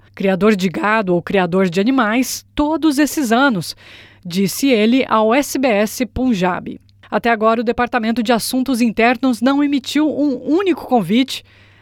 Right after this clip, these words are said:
mesmo com quatro mil oitocentos e quarenta e uma vagas reservadas para pecuaristas, criadores de animais este ano. Países como a Índia enviam muitos imigrantes para a Austrália, mas profissionais em tais ocupações na Índia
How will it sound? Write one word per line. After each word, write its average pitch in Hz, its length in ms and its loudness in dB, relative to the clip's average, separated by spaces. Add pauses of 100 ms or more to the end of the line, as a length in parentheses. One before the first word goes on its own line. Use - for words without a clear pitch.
(100)
mesmo 277 560 2
com 247 260 0
quatro 254 380 0
mil 247 220 2
oitocentos 254 440 -2
e 240 60 -4
quarenta 233 340 0
e 226 80 2
uma 262 180 0
vagas 214 460 0
reservadas 214 800 0
para 196 260 -2
pecuaristas, 240 960 -2 (260)
criadores 226 800 0
de 202 140 0
animais 214 720 -2
este 202 400 0
ano. 180 360 -2 (140)
Países 269 460 0
como 285 220 0
a 233 80 2
Índia 214 460 2
enviam 254 340 2
muitos 302 380 0
imigrantes 233 500 0
para 247 180 0
a 254 40 4
Austrália, 185 580 -2
mas 180 160 -6
profissionais 226 760 -2
em 208 140 -2
tais 240 320 0
ocupações 190 600 -2
na 240 160 0
Índia 262 420 2